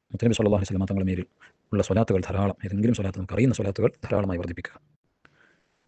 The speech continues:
പതിനേഴ്, സുന്നത്ത് നിസ്കാരങ്ങൾ, പ്രത്യേകിച്ച് തഹജ്ജുദ്, തസ്ബീഹ് നിസ്കാരം, ആ, തറാവിയഹ്, വിത്ർ പോലത്തെ നിസ്കാരങ്ങളൊക്കെ, ഫർള് നിസ്കാരങ്ങൾക്ക് ശേഷമുള്ള റവാത്തിബുകൾ ഒക്കെ അന്ന്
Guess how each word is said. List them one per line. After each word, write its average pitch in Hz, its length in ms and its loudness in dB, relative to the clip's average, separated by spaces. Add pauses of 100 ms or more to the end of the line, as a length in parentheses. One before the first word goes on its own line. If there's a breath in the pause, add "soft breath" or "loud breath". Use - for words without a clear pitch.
പതിനേഴ്, 104 280 6 (240)
സുന്നത്ത് 127 340 0
നിസ്കാരങ്ങൾ, 92 400 -2 (140)
പ്രത്യേകിച്ച് 95 360 -2
തഹജ്ജുദ്, 98 400 2
തസ്ബീഹ് 101 320 -4
നിസ്കാരം, 101 340 -2 (520 soft breath)
ആ, 95 100 -4 (300)
തറാവിയഹ്, 101 500 0
വിത്ർ 101 240 -2
പോലത്തെ 92 360 -2 (160)
നിസ്കാരങ്ങളൊക്കെ, 98 540 0 (260 soft breath)
ഫർള് 101 180 -2
നിസ്കാരങ്ങൾക്ക് 101 420 2
ശേഷമുള്ള 95 260 0
റവാത്തിബുകൾ 92 400 0
ഒക്കെ - 240 -6
അന്ന് 98 160 2